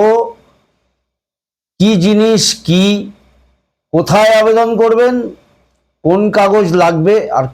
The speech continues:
কোন ভুলগুলো করলে ফাইল আটকে যাবে।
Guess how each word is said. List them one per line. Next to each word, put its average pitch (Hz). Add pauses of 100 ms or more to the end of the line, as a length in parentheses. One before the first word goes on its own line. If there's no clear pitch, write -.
কোন 247
ভুলগুলো 196
করলে 160 (220)
ফাইল 190 (300)
আটকে 165
যাবে। 101